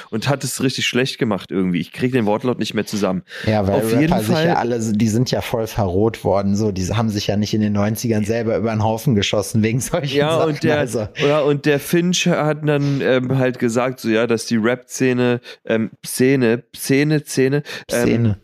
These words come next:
Speaker 1: natürlich im deutschen Musikbereich schon eine Bank ist, ne? Muss man einfach mal sagen.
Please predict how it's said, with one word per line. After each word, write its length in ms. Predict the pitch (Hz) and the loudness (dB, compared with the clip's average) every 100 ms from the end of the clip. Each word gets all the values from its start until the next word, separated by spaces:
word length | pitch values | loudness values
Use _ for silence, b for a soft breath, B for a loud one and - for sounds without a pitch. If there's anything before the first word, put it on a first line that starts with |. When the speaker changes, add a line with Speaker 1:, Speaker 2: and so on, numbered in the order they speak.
| - | -6
Speaker 1:
natürlich 580 | 117 - 151 147 - - | -4 0 2 2 0 -2
im 280 | 117 113 | -2 -2
deutschen 680 | 104 120 147 - 139 135 131 B B _ 123 123 135 110 | 0 0 0 -4 -4 -4 -8 B B _ -12 -2 -2 -2
Musikbereich 1080 | 120 196 - - 160 117 101 120 165 - - B - | -6 -6 -6 -4 -2 0 0 0 0 -4 -10 B -6
schon 720 | - - 160 175 175 165 - 123 | -2 2 4 4 4 2 -2 0
eine 160 | 127 | 0
Bank 440 | 107 - 113 107 - | 0 -2 -2 -4 -6
ist, 300 | - - - | -10 -10 -8
ne? 200 | - 139 151 | -2 -2 0
Muss 200 | 120 135 | -2 0
man 100 | 120 | 0
einfach 240 | 110 117 | 0 0
mal 140 | 117 107 | 0 2
sagen. 260 | 101 98 | 2 0